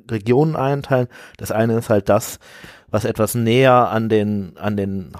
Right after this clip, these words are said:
Haupthandlungsländern dran liegt, kre-, kreativerweise nahe Harad oft genannt, und das andere ist dann dementsprechend fern Harad.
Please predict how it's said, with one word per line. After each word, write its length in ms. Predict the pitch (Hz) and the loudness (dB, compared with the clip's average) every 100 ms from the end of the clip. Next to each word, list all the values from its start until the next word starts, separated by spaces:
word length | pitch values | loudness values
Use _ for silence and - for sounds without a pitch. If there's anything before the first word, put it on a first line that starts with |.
| 104 | 0
Haupthandlungsländern 920 | 120 - 135 127 127 123 120 120 110 | 0 0 0 0 0 -2 -2 0 0
dran 240 | 107 113 139 | 0 -2 0
liegt, 260 | 165 - - | -4 -6 -6
kre-, 160 | 117 110 | -6 -6
kreativerweise 800 | - 113 107 113 110 107 107 | -4 -2 -2 -2 0 0 0
nahe 340 | 104 107 131 113 | 0 2 2 2
Harad 300 | 113 110 - | 0 0 0
oft 240 | 107 - | -4 -4
genannt, 400 | 117 107 120 139 - - - _ | -4 -2 -2 -4 -10 -20 -20 _
und 120 | - | -6
das 120 | 101 98 | -6 -4
andere 200 | 107 110 | -4 -2
ist 120 | - | -2
dann 80 | 104 | -2
dementsprechend 640 | 104 107 - 90 104 - | 0 -2 -6 -8 -6 -4
fern 320 | 101 104 98 | 0 0 0
Harad. 480 | 90 - 82 - | -4 -6 -10 -12